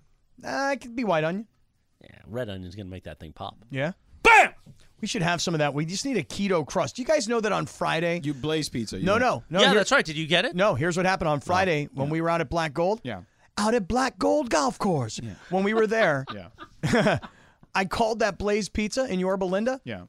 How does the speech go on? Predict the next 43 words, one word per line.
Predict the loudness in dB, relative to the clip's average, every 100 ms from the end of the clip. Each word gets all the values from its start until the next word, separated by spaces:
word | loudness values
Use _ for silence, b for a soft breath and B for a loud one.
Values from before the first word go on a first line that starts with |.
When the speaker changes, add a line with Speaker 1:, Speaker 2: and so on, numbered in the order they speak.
| _
Speaker 1:
I | -2
was | 0
like, | -2 -2
"Okay, | -4 0 0
yeah." | 0 0 2
Speaker 3:
Yeah, |
Speaker 1:
like | 2 2
Speaker 3:
you |
were | 2
on | 0
the | -2
phone | -2 -2 -2
when | -2
I | -2
was | -2
in |
the | -2
bathroom. | -2 -2 0 2
Speaker 1:
Right, | 4
I'm | 4
on | 2
the | 0
phone | 0 2 2 0
'cause, | 0
Speaker 3:
Hey, | 0
Speaker 1:
like | 0
Speaker 3:
wha-, | -2
hold | 0
on. | -2 -4 B
I'm | -4 -2
literally | -2 -2 -2 -2
at | -2
the | 0
urinal, | 0 0 0 -2 -2
and | 0
all | 0
of |
a |
sudden | 0 -2
I | -2
hear | -2 -2
Cap's | -4 -4 -6
voice, | -6 -4 -2 -4